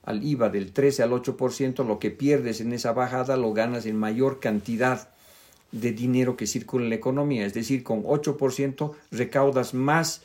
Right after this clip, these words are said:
en una economía creciendo que con trece por ciento en una economía que está decreciendo. Entonces, esos impuestos que son al movimiento, al consumo, tal vez son los impuestos que hay que bajar porque incentivan el consumo. Estos impuestos a la, a la riqueza son los que quieren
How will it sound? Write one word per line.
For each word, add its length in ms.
en 100
una 120
economía 500
creciendo 500
que 140
con 220
trece 320
por 200
ciento 340
en 60
una 120
economía 480
que 40
está 240
decreciendo. 720
Entonces, 340
esos 300
impuestos 680
que 120
son 320
al 200
movimiento, 640
al 100
consumo, 500
tal 300
vez 160
son 180
los 140
impuestos 600
que 100
hay 100
que 140
bajar 460
porque 240
incentivan 540
el 140
consumo. 520
Estos 320
impuestos 520
a 60
la, 280
a 40
la 120
riqueza 440
son 200
los 140
que 140
quieren 340